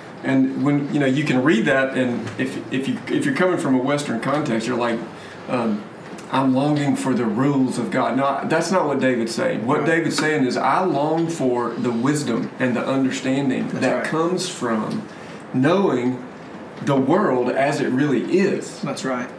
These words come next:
Speaker 1: And not how it has seemed to me or appeared to me or ha-, maybe how I have been taught all my life.
Speaker 2: Right.
Speaker 1: What David's saying is, "God, I, I need, I long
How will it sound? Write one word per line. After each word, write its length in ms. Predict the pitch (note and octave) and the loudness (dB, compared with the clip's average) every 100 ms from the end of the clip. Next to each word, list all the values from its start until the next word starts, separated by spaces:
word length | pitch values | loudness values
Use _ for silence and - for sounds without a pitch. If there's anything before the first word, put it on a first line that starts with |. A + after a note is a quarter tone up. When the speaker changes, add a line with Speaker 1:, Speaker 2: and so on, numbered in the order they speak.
| - - | -12 0
Speaker 1:
And 200 | C3 B2+ | 2 4
not 320 | D3 G#3+ - | 4 2 0
how 280 | B2 B2 B2 | -2 0 0
it 160 | B2+ B2+ | 0 0
has 240 | B2 - | 0 -2
seemed 300 | - E3 F3 D#3 | 0 2 2 2
to 60 | |
me 320 | A#2+ A#2 A2 | 2 2 0
or 180 | - A#2 | 0 0
appeared 380 | A2+ - E3+ F3 | -2 0 0 2
to 60 | C3 | 0
me 180 | A2+ G#2 | 0 0
or 200 | B2 - | 0 0
ha-, 160 | C3 - | -2 0
maybe 200 | C#3 C3+ | 0 2
how 300 | C3 C3 C3 | 2 2 0
I 140 | - C3 | 0 0
have 160 | B2+ A#2 | 0 0
been 140 | A2+ | -2
taught 280 | D3 C#3+ - | 0 0 0
all 120 | B2+ | 0
my 120 | B2 A#2 | 0 0
life. 460 | B2 D#3 - - | 0 0 -4 -4
Speaker 2:
Right. 260 | B2+ A2 A2+ - | -2 -2 -4 0
Speaker 1:
What 140 | E3 E3 | 2 4
David's 300 | F3 D3+ - | 2 2 0
saying 260 | F#3 G3+ | 2 2
is, 220 | C#3 A#2 - | 2 0 0
"God, 280 | E3+ E3+ | 0 2
I, 320 | - A3 - - - - - - | 2 0 -2 -10 -14 -16 -4 0
I 240 | F#3+ A#3+ | 2 4
need, 300 | F#3 F#3 D3 - - - - - | 2 2 -2 -8 -14 -16 -16 -4
I 200 | D#3+ A3+ | 0 2
long 680 | F#3 C3 C3+ D#3+ F#3 F3+ | 2 2 2 0 0 -4